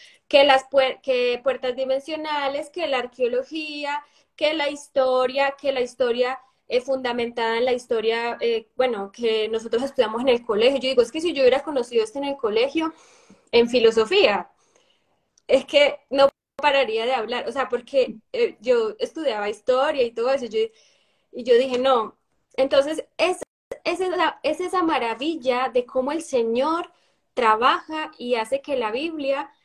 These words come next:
es que parezca como un tesoro que realmente tú digas, "Uf, qué maravilla", porque es que tiene por un lado, por el otro y no hay de dónde decir no. O sea, la gente que dice no,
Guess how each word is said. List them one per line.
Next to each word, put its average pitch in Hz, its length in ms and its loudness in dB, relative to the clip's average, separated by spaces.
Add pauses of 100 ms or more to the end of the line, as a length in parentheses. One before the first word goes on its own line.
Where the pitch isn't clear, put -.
(220)
es - 140 -6
que 254 120 2
parezca 226 440 0
como 277 220 2
un 226 180 0
tesoro 269 480 4
que 233 120 -6
realmente 220 560 -2
tú 262 160 -4
digas, 220 320 -4
"Uf, 247 260 -12
qué 240 140 0
maravilla", 220 640 0
porque 214 300 -4
es 214 120 -4
que 247 120 4
tiene 277 420 4 (320)
por 254 180 6
un 254 160 2
lado, 294 360 4
por 262 140 -2
el 240 180 -2
otro 311 420 -4
y 240 120 -4
no 233 80 -2
hay 214 100 -4
de 240 140 0
dónde 254 260 -4
decir 202 320 -8
no. 226 160 0
O - 440 -20
sea, 247 120 2
la 240 80 4
gente 254 220 -2
que 339 120 -4
dice 269 220 0
no, 339 220 -2